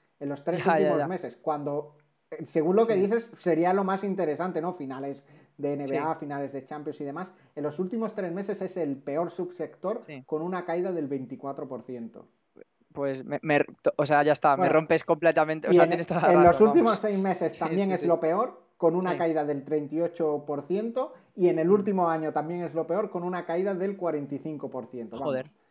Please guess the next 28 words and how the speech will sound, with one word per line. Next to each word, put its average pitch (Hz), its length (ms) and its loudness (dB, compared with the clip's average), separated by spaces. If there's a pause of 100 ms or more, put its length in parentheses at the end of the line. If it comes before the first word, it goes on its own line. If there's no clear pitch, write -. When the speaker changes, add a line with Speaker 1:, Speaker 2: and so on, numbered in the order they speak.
(200)
Speaker 1:
el 147 120 -8
Speaker 2:
Sí. 156 120 -6
Speaker 1:
sector 185 280 -4
de 196 120 -2
las 175 160 -2
apuestas 202 500 -4
ahora 160 160 -2
mismo, 220 720 -6
eh, 143 240 -8
Speaker 2:
Desastroso. 135 720 -6
Speaker 1:
está 151 380 -8
para, 131 540 -8
para 135 200 -10
mirarlo 175 500 -6
porque, 143 500 -6 (280)
oye, 175 280 -6
a 117 60 -18
lo 107 60 -18
mejor 107 320 -16
puedes 156 240 -8
encontrar 123 520 -14
alguna 123 460 -12
ganga 151 300 -10
dentro 123 340 -14
de, 117 300 -12
de 117 180 -16
ese 123 160 -18
sector. 165 480 -14